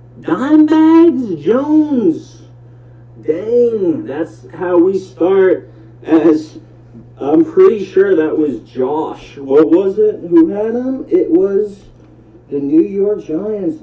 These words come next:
Joshua M. Joshua had a few teams in the break, and guess what? Your entire break paid for already.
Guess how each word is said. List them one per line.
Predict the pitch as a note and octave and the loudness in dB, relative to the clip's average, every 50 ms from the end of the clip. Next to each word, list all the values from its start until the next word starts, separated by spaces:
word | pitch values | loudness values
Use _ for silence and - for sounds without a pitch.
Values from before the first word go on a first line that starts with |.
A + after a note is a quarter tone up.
| G#2+ | -20
Joshua | G#2+ B2 C3 C#3+ D#3 E3+ F#3+ G#3 G3+ - - A3 G#3+ G#3+ G#3 G3+ - - | -10 -8 -6 -4 -4 -4 -6 -8 -12 -10 -10 -2 -2 -2 -2 -2 -6 -10
M. | - B2 C#3 E3 G3 A3 A#3 A3+ A3 F#3+ C#3 A#2 - - _ _ - - - | -10 -4 -4 -4 -2 -2 -2 -2 -2 -4 -6 -8 -12 -20 _ _ -20 -20 -20
Joshua | _ - C#3 D3+ F3 G3 G3 - A3 G#3 G3+ G3+ | _ -4 0 0 0 0 -2 -2 -2 -2 -2 -2
had | G3+ G3 F#3+ | -2 2 2
a | F#3+ E3+ - | 2 0 0
few | - F#3 G3+ G#3 | -4 -8 -8 -8
teams | - - A3+ A3+ A3+ A3+ A3 G#3+ | -8 -4 -2 0 0 0 0 0
in | A#3+ A3+ | -2 0
the | A3+ A3 G3 | 0 -2 -2
break, | E3+ F3+ G3 G#3 A3+ B3+ C4 B3 - | 0 0 2 2 2 0 -2 -4 -4
and | G3+ F#3 E3+ | -4 -2 0
guess | F#3 F#3 G3+ G3 - | 0 0 -2 -4 -4
what? | G#3+ A3+ B3 B3 - - | -2 -2 -2 0 0 2
Your | D#3+ E3+ F3 F3 | 2 2 2 0
entire | F3+ E3+ F#3 F#3+ F#3+ G3+ G3+ G3+ | -2 -4 -4 -4 -4 -4 -4 -4
break | F#3+ F#3 G3 G3 G3 G3 - - | -4 -2 -2 -2 -2 -4 -6 -6
paid | - G3 G#3 G#3+ F#3 E3+ | -4 -2 -2 -2 -4 0
for | F#3+ F#3+ F3 F3 E3 - | 0 2 2 2 0 -2
already. | E3 E3+ F3+ F#3 F#3 F#3+ G3+ A#3 A3+ A3 G#3+ G#3 F#3+ | -2 -2 0 0 0 0 0 -2 -4 -6 -6 -10 -12